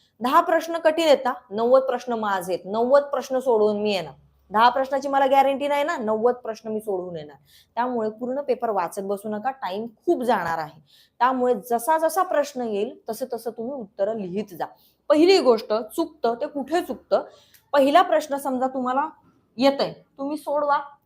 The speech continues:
शंभर टक्के गॅरंटी असेल तरच सोडवायचा, नाहीतर मग सोडून द्या, काही प्रॉब्लेम नाही, पुढच्या प्रश्नाकडे जा. येतोय, सोडवा.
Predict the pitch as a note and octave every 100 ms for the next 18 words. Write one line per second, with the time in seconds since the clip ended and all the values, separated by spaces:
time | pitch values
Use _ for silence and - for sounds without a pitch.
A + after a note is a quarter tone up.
0 | _ C#4 C4+ C#4 D#4+ D#4+ D#4+ D#4 D4 C4+
1 | C#4 C#4 C#4 C#4 C4 B3 B3+ B3+ B3 B3+
2 | D#4 D4 G#3+ G#3 A#3+ D#4 - G#3 G#3+ A#3
3 | F#3 - A#3+ B3+ A#3 G#3+ A3 B3+ A3+ G#3+
4 | G#3+ E3+ E3+ F3 E3+ E3 D3+ - F3 A#3+
5 | C4 F4 F4+ C#4 G#3 F3+